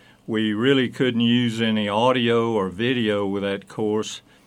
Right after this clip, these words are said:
It was mainly just a reading and communicate by email.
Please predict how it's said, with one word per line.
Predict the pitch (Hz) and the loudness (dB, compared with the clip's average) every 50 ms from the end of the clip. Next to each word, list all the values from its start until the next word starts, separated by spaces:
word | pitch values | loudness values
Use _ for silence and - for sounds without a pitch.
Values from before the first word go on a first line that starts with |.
| _ _ _ - | _ _ _ -10
It | - 110 | -8 -6
was | 104 101 98 104 | -6 -6 -4 -2
mainly | 110 117 123 127 127 123 120 113 98 | -2 0 2 2 2 2 0 0 -2
just | 95 110 117 113 107 - - - - _ _ - - _ - | -2 -2 -2 -2 -2 -4 -10 -14 -20 _ _ -20 -20 _ -8
a | - 101 | -6 -4
reading | 95 95 107 117 120 120 123 117 120 120 120 120 117 113 | -4 -2 0 0 2 2 2 0 0 2 2 2 2 0
and | 107 98 95 92 87 87 85 - - - _ _ _ _ _ | 0 -2 -4 -6 -6 -8 -10 -12 -16 -20 _ _ _ _ _
communicate | - 107 104 107 113 117 113 104 - - 117 113 110 113 107 98 | -6 -2 0 0 2 0 0 -2 -2 -2 0 0 0 0 -2 -4
by | 98 101 98 98 98 95 98 | -4 -4 -2 -2 -2 -4 -4
email. | 107 120 123 135 139 123 113 101 95 90 82 80 85 | -4 -4 -2 -2 0 0 -2 -2 -4 -6 -8 -12 -14